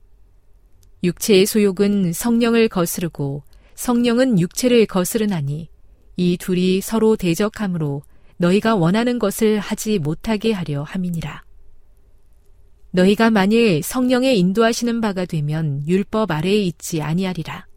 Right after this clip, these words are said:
육체의 일은 분명하니 곧 음행과 더러운 것과 호색과 우상 숭배와 주술과 원수 맺는 것과 분쟁과 시기와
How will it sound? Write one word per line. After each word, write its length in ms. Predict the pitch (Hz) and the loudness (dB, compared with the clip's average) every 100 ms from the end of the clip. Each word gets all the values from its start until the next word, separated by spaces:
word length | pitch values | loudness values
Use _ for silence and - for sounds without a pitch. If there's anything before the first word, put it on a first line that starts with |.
| - - - - - - - - - | -20 -20 -20 -20 -20 -20 -20 -10 -4
육체의 460 | 180 - 214 190 | -4 0 2 2
일은 260 | 170 175 180 | 2 0 0
분명하니 800 | 180 190 202 196 185 147 139 151 - - - | 0 -2 -2 -2 -2 -4 -4 -8 -16 -20 -10
곧 240 | - 160 - | -4 -2 0
음행과 800 | 196 202 208 196 180 160 147 147 - | 2 2 2 -2 -2 -4 -4 -6 -10
더러운 440 | - 185 202 214 | -2 0 2 0
것과 580 | 214 196 - - 143 147 - - | -2 -4 -8 -8 -6 -8 -10 -4
호색과 760 | 226 - 226 - - 143 143 - - - - | -2 0 -4 -4 -10 -8 -8 -12 -20 -20 -6
우상 360 | 175 170 190 180 | -4 -2 -2 -2
숭배와 800 | - 185 175 165 160 160 151 143 - | -2 -2 -2 -4 -2 -2 -4 -8 -6
주술과 840 | 214 202 226 202 - 151 143 147 - - | -2 0 0 0 -2 -4 -4 -8 -14 -12
원수 380 | - 185 214 - | -2 0 0 0
맺는 280 | 240 226 220 | 0 0 -2
것과 540 | 185 160 - 147 143 151 - - - | -4 -8 -10 -10 -10 -12 -18 -20 -8
분쟁과 960 | 190 175 175 185 175 160 165 160 156 | 0 0 0 -2 -4 -4 -4 -2 -4
시기와 880 | 165 - 226 202 214 196 190 185 151 | -8 -4 -2 0 -2 -2 -2 -2 -4